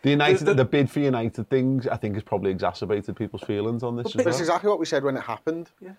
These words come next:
Speaker 3: that it was not a good thing for Liverpool that they're going up for sale at the same time.
Speaker 2: Yeah. And I, I stick by it. My, again, I, m-, the,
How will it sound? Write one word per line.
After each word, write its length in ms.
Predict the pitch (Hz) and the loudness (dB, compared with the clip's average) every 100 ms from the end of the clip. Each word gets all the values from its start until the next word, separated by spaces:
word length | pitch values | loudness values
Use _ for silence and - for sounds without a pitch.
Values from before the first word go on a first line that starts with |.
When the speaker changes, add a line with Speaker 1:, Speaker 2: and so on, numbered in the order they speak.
| _ - | _ -2
Speaker 3:
that 100 | 135 | 0
it 100 | 123 | 0
was 140 | 127 | -2
not 160 | 131 123 | -4 -4
a 60 | |
good 200 | 123 117 | -4 -6
thing 220 | - 113 117 | -6 -8 -4
for 80 | 135 | -4
Liverpool 360 | 120 117 139 | -4 -4 -2
that 100 | 131 | -2
they're 140 | 120 113 | 0 0
going 220 | 113 107 | 0 -4
up 100 | 101 | -6
for 60 | 107 | -10
sale 300 | 110 104 113 | -8 -6 -8
at 80 | 123 | -10
the 80 | |
same 240 | 120 120 110 | -8 -8 -8
time. 320 | 107 104 127 _ _ - | -8 -8 -10 _ _ -18
Speaker 2:
Yeah. 60 | 208 _ _ _ _ _ 175 | -18 _ _ _ _ _ 0
And 140 | 180 | 0
I, 60 | 185 185 | 2 0
I 40 | |
stick 240 | 180 180 - | 0 -4 -2
by 160 | 160 175 | 2 2
it. 160 | 202 _ _ _ | 0 _ _ _
My, 100 | 190 180 | -6 0
again, 320 | 190 185 185 180 | 2 4 2 2
I, 120 | 185 180 | 0 0
m-, 220 | 180 170 _ | -8 -10 _
the, 240 | 175 170 | 2 2